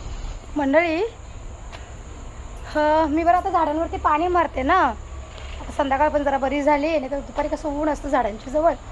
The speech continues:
तर बरं झाडांना पाणी घालते मी. पाईप फक्त घ्यायला गेली तर माझ्या पायाखाली आलेला बरोबर. बरं तो त्याच्यावर पाय नाही पडला माझा, टेन्शन आहे. जा रे बाबा जा, पिल्लू जा, नको ना करत देऊ जा. हालत पण नाही,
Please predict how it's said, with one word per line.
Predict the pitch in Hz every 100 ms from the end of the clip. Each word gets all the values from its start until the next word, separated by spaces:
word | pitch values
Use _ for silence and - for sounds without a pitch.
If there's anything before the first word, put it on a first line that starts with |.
| - - -
तर |
बरं | 254 269 285 -
झाडांना | 247 285 320
पाणी | 349 381 370
घालते | 403 349 254 285
मी. |
पाईप | 302 311 294 330
फक्त | 392 -
घ्यायला | 339 320 302
गेली | 320 330 349 440 - - - -
तर |
माझ्या | 302 339 - -
पायाखाली | 330 339 370 392 392
आलेला | 349 277 277
बरोबर. | 262 269 - - 302
बरं | 240 285
तो | 302 311
त्याच्यावर | - - - - - - - - - - 277
पाय | - 247 226
नाही | 285
पडला | 247 214 247
माझा, | 254 233 254 - - - - - -
टेन्शन | 240 - 311
आहे. | 254 220 - - - - - - - - - - - - - - - - - - - - - - - 285
जा | 370 427
रे | 370
बाबा | 302 302
जा, | 330 330 392
पिल्लू | 330 285 311
जा, | 302 381 480 - -
नको | 277 -
ना | 359 339
करत | 311 294
देऊ | 269
जा. | 330 - - - - - -
हालत | - 302 339 359 -
पण | 440 440
नाही, | 440 427